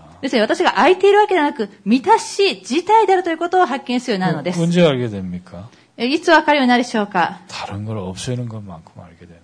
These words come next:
Speaker 1: 他のことをなくせばなくすほどわかるようになります。
Speaker 2: 근데 이게 우리도 모르게 습관이 돼 있다니까.
Speaker 1: しかし、これが私も知らないで習慣になってしまっています。
Speaker 2: 이게 나도 모르게요.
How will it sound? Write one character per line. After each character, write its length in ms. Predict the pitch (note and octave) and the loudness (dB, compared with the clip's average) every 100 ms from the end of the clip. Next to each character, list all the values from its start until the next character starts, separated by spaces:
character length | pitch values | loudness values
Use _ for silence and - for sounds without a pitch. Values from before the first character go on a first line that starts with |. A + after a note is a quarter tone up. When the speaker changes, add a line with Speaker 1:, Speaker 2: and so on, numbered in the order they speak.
| _ | _
Speaker 1:
他 380 | - D4+ G4 G#4 | -6 -2 0 2
の 140 | G#4 | 2
こ 160 | G#4 G#4 | 2 2
と 120 | F#4+ | 2
を 80 | G#3+ | 4
な 120 | A3+ | 0
く 80 | - | 0
せ 120 | G#4 | 0
ば 120 | G4+ | 2
な 140 | A3+ | 2
く 140 | - F4 | 0 -4
す 160 | - | -2
ほ 160 | E4+ F#4 | 0 4
ど 140 | G4+ | 4
わ 160 | A#3 F3+ | 4 0
か 160 | F#3 C4 | -2 -2
る 60 | |
よ 60 | B3+ | 0
う 20 | |
に 60 | F#3+ | -2
な 60 | |
り 100 | D#3+ | -4
ま 120 | D#3 | -6
す。 80 | G3 | -2
Speaker 2:
근 60 | F3 | 0
데 80 | C#3+ | 0
이 120 | D3 | 0
게 160 | F3 C3+ | 0 0
우 120 | B2+ | 0
리 140 | F3 | 0
도 140 | E3+ D#3 | 0 -2
모 140 | C3+ | -4
르 100 | B2 | -6
게 100 | A2+ | -8
습 260 | G#2 - G#3 | -8 -10 -4
관 160 | A#3 | -2
이 120 | G#3 F3+ | -2 -4
돼 140 | F#2+ | -8
있 120 | E2 | -14
다 120 | - | -20
니 40 | D#3+ | -20
까. 200 | _ - _ - | _ -20 _ -8
Speaker 1:
し 80 | |
か 120 | - F#4 | -4 -4
し、 240 | D4+ C4 | -4 -4
こ 100 | D4 | 0
れ 60 | D4 | 2
が 80 | |
私 240 | C4+ C#4 D4 | 2 0 -4
も 80 | D4+ | -2
知 60 | |
ら 80 | D4 | -2
な 60 | C4 | -2
い 20 | |
で 80 | B3 | -2
習 260 | - F4 | 0 0
慣 180 | F#4 F#4 | 2 0
に 60 | F4+ | 0
な 100 | F4+ | -4
っ 40 | |
て 80 | E4 | -4
し 140 | - | -4
ま 80 | G3 | -4
っ 100 | G3+ | -4
て 80 | F3+ | -6
い 60 | D#3+ | 0
ま 100 | F3+ | 2
す。 60 | |
Speaker 2:
이 40 | E3+ | 2
게 120 | B2+ | 2
나 160 | B2+ | 2
도 120 | D3 E3 | 2 2
모 160 | D#3 | 0
르 140 | C#3 B2 | -2 -4
게 120 | A#2+ | -6
요. 220 | G#2+ | -8